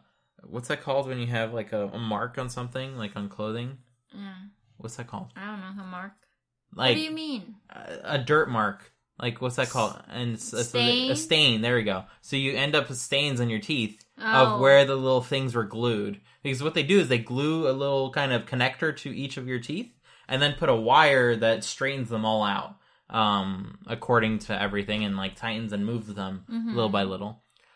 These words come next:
Speaker 1: Uh, so that, that's what braces are. I have a bunch of scars on my cheeks from braces because,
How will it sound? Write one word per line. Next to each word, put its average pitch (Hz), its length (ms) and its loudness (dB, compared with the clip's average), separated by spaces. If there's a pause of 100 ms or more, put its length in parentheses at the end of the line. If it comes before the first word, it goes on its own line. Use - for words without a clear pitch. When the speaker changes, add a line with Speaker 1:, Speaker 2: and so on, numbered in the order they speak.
(120)
Speaker 1:
Uh, 101 460 4
so 98 540 0 (340)
that, 123 240 4
that's 120 240 0
what 127 220 0
braces 117 340 2
are. 117 220 6
I 110 80 6
have 107 180 2
a 107 60 0
bunch 113 240 0
of 113 60 -6
scars 120 520 4
on 127 80 0
my 117 80 0
cheeks - 520 -8 (100)
from 143 200 -8
braces 147 400 -2
because, 107 380 -2